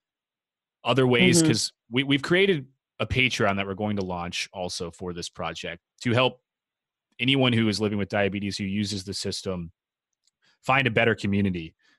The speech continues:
Speaker 1: of support. 'Cause it's been,
Speaker 2: Mm-hmm.
Speaker 1: from my understanding, and Caitlin, you know more about this, like, it's been kind of a, I don't know how much of that is out there for you, you know? So we'll have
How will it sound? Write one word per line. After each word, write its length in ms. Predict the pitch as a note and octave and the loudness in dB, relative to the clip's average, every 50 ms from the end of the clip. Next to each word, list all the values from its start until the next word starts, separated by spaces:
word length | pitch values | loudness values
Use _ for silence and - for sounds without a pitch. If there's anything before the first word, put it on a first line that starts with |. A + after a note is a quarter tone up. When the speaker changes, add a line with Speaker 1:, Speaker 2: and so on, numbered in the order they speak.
| _ _ | _ _
Speaker 1:
of 120 | G2+ F#2+ - | -8 -6 -4
support. 480 | - - - - G2+ G2 F2 D#2+ D#2+ _ _ _ _ _ _ _ _ - | -4 -4 -4 -4 -2 -2 -2 -4 -6 _ _ _ _ _ _ _ _ -4
'Cause 160 | - A2+ G#2 | -2 -2 -2
it's 100 | A2+ A2 | -4 -4
been, 360 | - A#2+ A#2 A2 G#2 G2 G#2+ - _ _ _ _ _ - | -2 0 0 0 0 -2 -6 -10 _ _ _ _ _ -2
Speaker 2:
Mm-hmm. 300 | F3 D#3+ D3 D3+ D3 C#3+ C#3+ - _ _ _ _ _ - - - | 0 0 2 0 0 -2 -2 -6 _ _ _ _ _ -20 -18 -4
Speaker 1:
from 140 | - C3 B2+ | 0 2 4
my 140 | B2+ C3+ C3 | 4 4 4
understanding, 640 | B2+ A#2 G#2+ - - - G#2+ G#2+ G#2 G2+ F#2+ F#2+ F#2 | 4 2 2 2 2 2 2 2 2 2 0 0 -2
and 120 | F2+ F2 | -4 -4
Caitlin, 520 | - - G#2 G#2 G#2 G2 F#2 F2+ F2+ F#2 - _ _ _ _ _ _ _ _ _ | -2 -2 -2 0 -2 -2 -4 -4 -6 -8 -10 _ _ _ _ _ _ _ _ _
you 100 | - G2+ | -4 -2
know 140 | G2 F#2+ F#2 | 0 0 0
more 160 | F#2 F#2+ F#2 | 0 -2 -2
about 300 | F2 F2+ F#2+ F#2+ F#2+ F#2 - | -2 0 0 0 0 -2 -2
this, 260 | F#2+ F2+ - - - | -4 -4 -4 -4 -4
like, 140 | G2 F#2 F#2+ | -4 -4 -4
it's 120 | F2+ - | -6 -4
been 300 | - - A2+ G#2+ G2+ G2 | 0 0 2 2 0 0
kind 260 | - - G2+ G2 G2 | 0 0 0 0 0
of 140 | G2 F#2 F2 | 0 -2 0
a, 340 | F#2+ F2+ F2+ F2 F2 E2 E2+ - _ _ _ _ _ _ _ _ _ _ _ _ _ _ | -2 -2 -2 -2 -4 -6 -8 -12 _ _ _ _ _ _ _ _ _ _ _ _ _ _
I 80 | - G2+ | -6 -4
don't 140 | G#2 G#2+ G#2+ | -2 0 2
know 100 | G#2 G#2 | 2 2
how 160 | G2+ A2 G#2 | 4 4 4
much 240 | F#2+ G2+ G2 - - | 4 4 4 2 2
of 60 | F#2+ | 2
that 180 | G2+ G2 G2 G2+ | 2 2 4 4
is 100 | F#2+ A2+ | 4 4
out 200 | A#2+ C3 B2+ - | 4 2 2 2
there 180 | G2 E2 D#2+ | 0 0 -2
for 200 | - - F#2+ E2+ | -4 -6 -6 -6
you, 140 | E2 D#2+ D#2+ | -6 -6 -8
you 80 | E2 E2+ | -8 -6
know? 280 | F2 F2+ F#2+ G2 - _ _ _ _ _ | -4 -2 -2 -2 -2 _ _ _ _ _
So 440 | - - A2+ G2+ G2 F#2+ F2+ F#2 - _ _ _ _ _ _ _ _ _ _ _ _ _ _ _ _ _ _ _ _ _ _ _ _ _ _ _ _ _ _ _ _ _ _ _ | -2 0 2 2 2 2 0 -2 -8 _ _ _ _ _ _ _ _ _ _ _ _ _ _ _ _ _ _ _ _ _ _ _ _ _ _ _ _ _ _ _ _ _ _ _
we'll 220 | G#2+ A2+ C3 D#3+ | 0 2 4 4
have 580 | C#3 D3+ D3+ C#3+ C#3 C3 A#2+ A#2 G#2+ - - - | 4 4 4 4 4 4 2 0 -2 -6 -10 -12